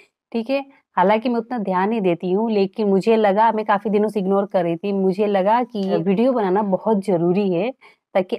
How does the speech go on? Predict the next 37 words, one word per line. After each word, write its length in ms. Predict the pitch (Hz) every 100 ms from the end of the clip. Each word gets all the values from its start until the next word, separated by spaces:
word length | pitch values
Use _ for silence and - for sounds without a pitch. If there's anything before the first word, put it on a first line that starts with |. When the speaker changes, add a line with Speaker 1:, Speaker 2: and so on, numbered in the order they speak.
| -
Speaker 1:
आप 200 | 202 208
लोगों 160 | 214 214
को 100 | 180
पता 360 | - 180 196 196
चले। 420 | - 170 175 262 - _ _ _ _ _ -
तो 100 | 226
बात 340 | 196 214 233
ये 140 | 247 240
है 60 | 247
कि 120 | 240
आपको 220 | 226 254
पता 240 | 240 240 247
ही 100 | 240
कि 120 | 240
मेरे 260 | 226 233
घर 160 | 226 226
में 140 | 226
न्यूबॉर्न 500 | 208 214 214 208 208
बेबी 260 | 190 170 180
हुआ 300 | 180 175 175
है, 100 | 180 -
आपको 180 | 190 190
पता 260 | 202 196 202
है 100 | 196
ना। 160 | 247 - - _ _ _ _ -
तो 540 | 185 180 175 185 - _ _ _ _ _ _ _ - - - - 226
सब 160 | 214
खुश 320 | - 208 -
है, 140 | 202 190 _ -
आपने 280 | 190 220 220
देखा 300 | 208 208 220
ही, 140 | 214
सब 340 | 208 233 240 -
खुश 300 | 220 208 208
है, 140 | 202
मम्मी 420 | 190 185 196 196
पापा, 720 | 196 180 175 185 185 180 175